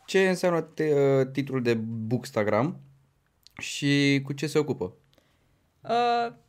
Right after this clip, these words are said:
Speaker 2: ok, uh, <laughs> Bookstagram. Deci e comunitatea asta unde suntem noi, ăștia pasionați de cărți, citim, plângem pe stories, urlăm pe stories, ne îndrăgostim de personaje fictive și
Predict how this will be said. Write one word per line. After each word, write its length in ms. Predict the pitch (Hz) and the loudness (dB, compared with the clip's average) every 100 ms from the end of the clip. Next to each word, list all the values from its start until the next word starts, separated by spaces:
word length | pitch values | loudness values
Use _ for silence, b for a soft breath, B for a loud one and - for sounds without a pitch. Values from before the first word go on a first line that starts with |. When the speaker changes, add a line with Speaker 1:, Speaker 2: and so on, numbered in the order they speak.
| _ - - - | _ -20 -16 -8
Speaker 2:
ok, 60 | 214 | -4
uh, 680 | 185 147 208 214 202 208 - 220 | -4 -2 0 0 -2 -8 -8 -8
<laughs> 400 | 226 269 254 214 | -2 -2 0 -2
Bookstagram. 680 | 208 - - 208 196 165 196 - 156 | -6 -4 -2 0 0 -4 -8 -12 -4
Deci 180 | 202 | -4
e 80 | 233 | -2
comunitatea 640 | 226 214 226 220 220 202 170 | -4 -2 -2 0 -2 -2 -4
asta 160 | - | -6
unde 160 | 165 165 | -10 -12
suntem 340 | 156 180 175 | -12 -8 -8
noi, 260 | 175 180 165 | -6 -8 -6
ăștia 260 | 170 175 - | -8 -8 -8
pasionați 460 | - 165 - 180 175 | -8 -10 -8 -6 -6
de 60 | |
cărți, 340 | 170 175 156 - | -4 -4 -6 -12
citim, 400 | - 214 196 180 | -8 -8 -6 -6
plângem 380 | 214 214 180 185 | -4 -2 -4 -4
pe 100 | 165 | -6
stories, 520 | - 190 190 180 180 | -4 -6 -4 -6 -8
urlăm 340 | 185 196 214 | -8 -4 -4
pe 100 | 208 | -4
stories, 580 | 180 - 175 175 175 170 | -6 -4 -4 -4 -8 -8
ne 100 | 196 | -8
îndrăgostim 540 | 185 214 190 208 226 208 | -6 -4 -4 -4 -4 -4
de 100 | 190 | -4
personaje 480 | 226 - 190 180 | -8 -10 -10 -8
fictive 500 | 180 190 - 175 175 | -10 -12 -12 -8 -6
și 400 | 170 - 170 165 | -6 -8 -8 -8